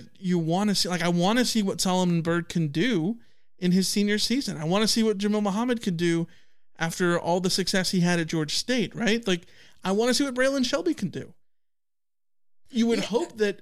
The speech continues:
Speaker 1: having all these guys, if they, if they're able to really,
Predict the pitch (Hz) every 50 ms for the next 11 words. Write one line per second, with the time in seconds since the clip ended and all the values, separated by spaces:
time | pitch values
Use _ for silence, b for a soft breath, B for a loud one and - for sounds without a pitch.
0 | - - 175 190 220 233 240 226 - - 185 208 208 208 214 214 190 170 - 190
1 | 170 175 180 180 185 185 175 170 - - - 190 202 - - 196 190 185 180 -
2 | - - - 190 175 - 185 170 160 156 - 190 202 208 196 214 220 202 - -
3 | 185 156 156 170 175 185 190 180 170 165 165 160